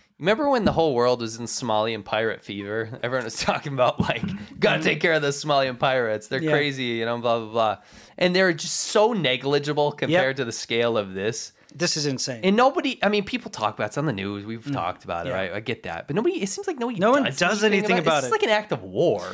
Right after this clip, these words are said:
Speaker 2: Because, okay, they take advantage of the
Speaker 1: This is
Speaker 2: whole
Speaker 1: the Philippine, the
Speaker 2: international,
Speaker 1: Philippines, yeah.
Speaker 2: yeah, it, you know, the whole international, uh, water
Speaker 1: Yeah.
Speaker 2: law and all that nonsense,
Speaker 1: Yeah.
Speaker 2: law of the sea, whatever you wanna call it, icapt and all that nonsense. The thing is,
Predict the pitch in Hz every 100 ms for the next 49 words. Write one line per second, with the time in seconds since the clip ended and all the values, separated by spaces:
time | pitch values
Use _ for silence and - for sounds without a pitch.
0 | 98 - 196 240 - 233 226 190 170 190
1 | 262 247 202 190 185 180 165 156 160 165
2 | - 107 98 180 170 - 180 175 151 95
3 | 95 - - 165 170 139 190 190 208 214
4 | 185 175 180 175 160 156 151 160 147 139
5 | 135 131 127 123 113 123 131 131 127 120
6 | 120 131 131 131 131 127 123 139 135 135
7 | - 127 131 127 120 - 143 131 131 131
8 | 127 123 - 127 123 120 131 127 139 127
9 | 135 127 123 123 131 135 143 - - -
10 | - - 180 170 262 240 196 156